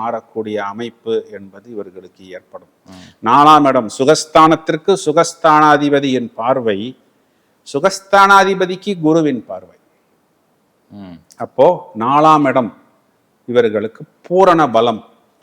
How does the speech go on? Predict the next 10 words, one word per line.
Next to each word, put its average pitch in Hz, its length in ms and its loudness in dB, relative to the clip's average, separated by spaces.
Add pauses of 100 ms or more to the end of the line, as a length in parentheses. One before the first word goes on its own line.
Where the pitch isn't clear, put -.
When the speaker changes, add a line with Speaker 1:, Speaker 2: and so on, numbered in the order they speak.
Speaker 1:
சுகம், 139 300 -2 (160)
கம்ஃபர்ட், 131 480 -4 (100)
லக்ஸரி, 120 460 -8 (580)
மாத்துர்ஸ்தானம் 117 920 -6 (140)
அடுத்த 151 380 -4
கட்டத்துக்கு - 580 -12
செல்கிறது. 92 480 -20 (800)
ஐந்தாம் 139 340 0
இடம் 120 240 -6
புத்திரஸ்தானம், 107 760 -12